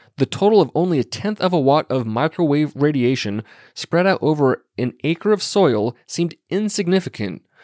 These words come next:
but when Volkraut took into consideration the factor of time, he came to an astonishing conclusion. Quote, "Within ten years of exposure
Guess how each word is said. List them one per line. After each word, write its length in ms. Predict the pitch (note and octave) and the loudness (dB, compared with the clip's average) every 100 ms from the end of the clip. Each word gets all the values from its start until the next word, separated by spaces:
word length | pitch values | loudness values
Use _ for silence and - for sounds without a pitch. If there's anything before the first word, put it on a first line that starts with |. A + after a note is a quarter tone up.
| - | -10
but 120 | - C#3+ | 0 4
when 200 | C#3+ B2+ | 4 2
Volkraut 540 | B2 E3+ - G3 - | 2 2 2 0 0
took 240 | - D3+ | -2 -2
into 160 | D#3 D3 | -2 -4
consideration 640 | - B2+ C#3 A#2 B2+ C3 | -4 -4 0 2 2 2
the 80 | A2+ | -2
factor 400 | - B2+ C#3 A2 | -2 -2 -2 -2
of 160 | F#2+ - | -6 -6
time, 580 | - A3 A3+ B2+ A2+ B2 _ _ _ _ | -10 -2 0 0 -2 -6 _ _ _ _
he 120 | - | -12
came 300 | F3 F#3 F3+ | -6 0 0
to 160 | E3 C#3 | 0 -2
an 60 | |
astonishing 560 | A#2+ - B2+ C#3 C#3 D#3 | -2 -2 -2 0 0 -4
conclusion. 720 | - C3+ - B2 G#2 F2 D#2 - _ _ _ - | -2 -4 2 2 2 -4 -10 -16 _ _ _ -12
Quote, 360 | - A2+ G#2 - _ _ - - | 0 2 0 -4 _ _ -20 -2
"Within 320 | C#3 C3 C3 | 0 2 0
ten 400 | - - F3+ G#3+ | -2 -2 0 2
years 180 | G3+ G3 | 2 2
of 100 | F#3 | 0
exposure 640 | F3+ - - C#3+ A2+ G#2+ | -2 -4 2 2 2 -2